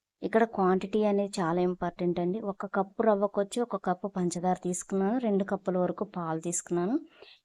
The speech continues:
ఈ కొలతలతో కనుక చేశారంటే మీకు పర్ఫెక్ట్‌గా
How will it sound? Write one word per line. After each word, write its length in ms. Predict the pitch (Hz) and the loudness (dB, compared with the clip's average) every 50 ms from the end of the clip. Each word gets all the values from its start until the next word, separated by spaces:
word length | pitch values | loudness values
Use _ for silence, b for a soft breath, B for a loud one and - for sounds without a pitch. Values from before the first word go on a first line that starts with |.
| - | 0
ఈ 80 | 220 226 247 | 2 2 2
కొలతలతో 480 | 247 - 220 202 202 214 196 196 208 | 2 2 2 2 4 2 0 2 0
కనుక 260 | 196 - 196 196 190 196 190 | 0 0 0 0 0 -2 -4
చేశారంటే 600 | - 190 185 180 - - 185 185 185 180 185 196 | -4 -4 -4 -4 -2 -2 0 0 0 0 0 0
మీకు 260 | 190 190 180 - 185 - | 0 0 -2 -4 -10 -6
పర్ఫెక్ట్‌గా 640 | - 180 175 170 - - 214 202 _ - 190 208 | -4 -4 -4 -4 -4 -6 -8 -6 _ -4 -2 -2